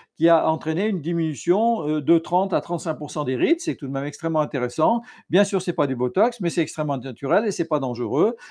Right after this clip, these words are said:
Et on va, euh, avoir un effet qui va être durable pendant plusieurs, euh, mois avec ce rés-, lorsqu'on a fait nos, nos séries de séances.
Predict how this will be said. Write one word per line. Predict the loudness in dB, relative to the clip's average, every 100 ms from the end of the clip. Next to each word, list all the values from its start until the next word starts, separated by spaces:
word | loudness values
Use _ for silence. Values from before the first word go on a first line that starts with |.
| -4
Et | 2 2
on | 2 0
va, | 4 4 4 0
euh, | 0
avoir | 0 2 4 4
un | 2
effet | 2 0
qui | 0
va | 0
être | 0 0 -6
durable | 2 2 2
pendant | 0 -4 -4 -4
plusieurs, | -4 4 6 6 4
euh, | 0
mois | -2 2 4 2 0 -14 -4
avec | 2 2 2
ce | 0
rés-, | 2 0
lorsqu'on | -2 -6 -4 -6
a | -2
fait | -2
nos, | -4 -6
nos | -10
séries | -8 -8
de | -8
séances. | -14 -18 -20 -20